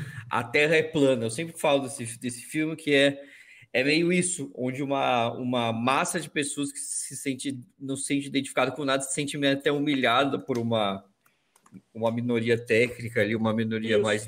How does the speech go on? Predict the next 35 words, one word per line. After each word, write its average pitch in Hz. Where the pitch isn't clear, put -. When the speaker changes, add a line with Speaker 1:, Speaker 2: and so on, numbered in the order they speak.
Speaker 1:
intelectual, 120
que 185
é 180
o 180
pessoal, 143
claro, 139
assim, 113
é, 101
que -
são 135
as 135
pessoas 139
da, 117
da 110
ciência, 151
né, 131
os, -
os, -
os 117
cientistas 117
políticos 131
e 120
tudo 120
mais, 123
que 147
colocam 175
essas 233
pessoas 202
numa 185
situação 151
que -
elas 143
se -
sentem 165
tão 214